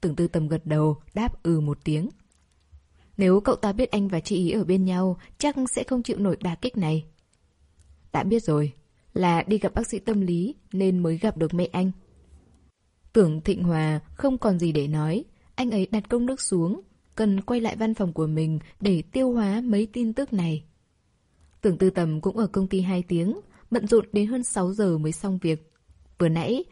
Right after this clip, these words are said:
Hứa Chi Ý gửi email cho anh, bên cô chín giờ rưỡi mới có thể kết thúc. Còn nhiều thời gian,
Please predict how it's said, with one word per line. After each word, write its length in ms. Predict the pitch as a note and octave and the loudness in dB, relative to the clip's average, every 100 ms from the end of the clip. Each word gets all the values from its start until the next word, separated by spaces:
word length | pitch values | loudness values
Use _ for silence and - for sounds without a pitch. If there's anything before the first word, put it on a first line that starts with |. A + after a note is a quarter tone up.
| _ | _
Hứa 140 | A3+ | 2
Chi 180 | A3+ C4+ | 4 2
Ý 220 | G#3+ G3+ G#3 | 2 0 2
gửi 200 | A3 - | 0 2
email 300 | G#3 G3+ G3 | 2 2 0
cho 120 | F#3+ F#3+ | -2 -2
anh, 320 | F#3+ G3 F#3 - _ _ G3 | 0 0 -2 -6 _ _ 0
bên 220 | G3+ F#3 | 2 2
cô 360 | G3 F#3 F3+ - - | 2 4 2 -2 -4
chín 220 | F#3+ F#3+ | 0 2
giờ 160 | B3+ F3+ | 2 0
rưỡi 340 | - G3 B3+ | 2 0 0
mới 280 | A#3+ E3+ F3+ | 0 0 -2
có 160 | G#3+ | -4
thể 200 | G3 G#3+ | -2 -4
kết 160 | - A#3 - | -2 -4 0
thúc. 180 | D#4 - _ _ _ _ _ _ _ - | -2 -2 _ _ _ _ _ _ _ -4
Còn 220 | F#3+ F3 | 0 2
nhiều 200 | E3+ D#3+ | 2 0
thời 200 | E3+ D#3 | 0 0
gian, 340 | F3+ F#3+ F#3+ | 0 2 2